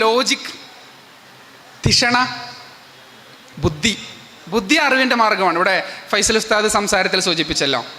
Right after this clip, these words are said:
ഏതൊരു വസ്തുവിൻ്റെയും ഭാഗം അതിനേക്കാൾ ചെറുതായിരിക്കും അല്ലേ? ഇപ്പോൾ എൻ്റെ കൈ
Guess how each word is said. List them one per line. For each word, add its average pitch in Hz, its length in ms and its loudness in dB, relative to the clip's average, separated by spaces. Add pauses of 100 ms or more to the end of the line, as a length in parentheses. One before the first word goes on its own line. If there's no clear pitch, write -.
(440)
ഏതൊരു 240 320 2 (460)
വസ്തുവിൻ്റെയും 220 840 0 (1000)
ഭാഗം 220 560 4
അതിനേക്കാൾ 208 340 0 (100)
ചെറുതായിരിക്കും 180 580 0 (140)
അല്ലേ? 151 180 -2 (1080)
ഇപ്പോൾ 170 160 0 (100)
എൻ്റെ 226 300 2
കൈ 254 100 2